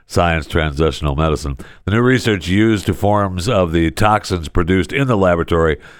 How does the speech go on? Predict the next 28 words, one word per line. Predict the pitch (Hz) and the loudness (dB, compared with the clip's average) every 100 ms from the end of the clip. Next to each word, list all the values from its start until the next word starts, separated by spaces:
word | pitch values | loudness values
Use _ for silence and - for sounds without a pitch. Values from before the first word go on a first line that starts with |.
| - | -8
to | - | -6
screen | 92 - 113 107 98 78 76 | -4 -2 -2 -2 -4 -6 0
billions | 113 147 160 151 156 139 127 | 2 4 4 4 2 2 2
of | 117 107 | 2 2
different | 127 131 120 | 0 0 -2
human | - 123 123 113 | -2 -2 0 0
antibodies | 110 110 104 90 82 80 73 76 76 - - - - - | 0 0 2 2 4 2 2 0 -4 -10 -20 -20 -10 -4
and | 107 | 0
identify | 101 98 104 110 95 107 101 | 2 2 2 0 2 2 4
one | 98 101 | 2 0
that | 98 98 - | 0 -4 -4
could | - 76 73 | -4 -4 0
block | 90 98 107 107 | 2 4 4 2
the | - | -2
toxin's | 90 98 92 85 95 78 | 0 0 0 0 -2 0
activity. | 85 78 - 82 69 60 - _ _ _ _ _ _ | 0 0 -2 -2 0 -4 -8 _ _ _ _ _ _
Wow. | 73 67 60 | -4 -2 -2
Now, | 71 92 98 | 0 2 0
now | 80 113 - 101 90 | -4 -12 -6 0 2
this | 101 120 | 0 0
doesn't | 147 135 127 107 | 0 0 0 2
block | 120 117 - - - _ _ - | 4 2 0 -12 -20 _ _ 2
all | 151 170 147 92 69 - - _ _ _ | 4 6 6 4 0 -10 -20 _ _ _
snake | - 101 90 76 | -2 2 2 2
bites, | 78 67 71 - - - _ | 2 2 0 -4 -20 -20 _
but | 82 95 | 0 2
it | 98 92 | 2 2
does, | 101 101 98 82 80 | 2 4 2 -2 -8